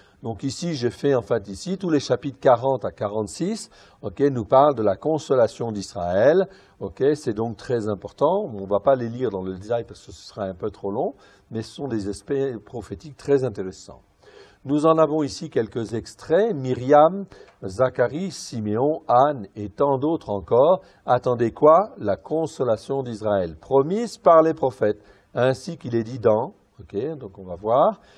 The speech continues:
Luc chapitre deux, verset trente-huit. Donc je suis dans Luc ici. Étant arrivée, elle aussi, donc on parle de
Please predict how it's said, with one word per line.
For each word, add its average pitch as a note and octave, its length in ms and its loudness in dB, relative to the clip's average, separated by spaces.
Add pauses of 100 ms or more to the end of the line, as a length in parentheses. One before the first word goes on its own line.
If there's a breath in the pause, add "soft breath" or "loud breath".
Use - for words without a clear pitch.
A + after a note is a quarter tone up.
(200 soft breath)
Luc F#3 360 -4
chapitre C#3+ 560 0
deux, B2 480 4
verset C#3 760 -2
trente-huit. G#2+ 920 -6 (560 soft breath)
Donc G2+ 160 -6
je F2 100 -12
suis F2 220 -10
dans B2+ 160 2
Luc G3 280 -2
ici. D2 380 -12 (420 soft breath)
Étant C3+ 460 2
arrivée, B2 720 2 (140)
elle D#3+ 500 8
aussi, B2+ 840 -2 (360)
donc G2 200 -10
on G2 100 -4
parle A2+ 260 2
de F#2+ 120 -4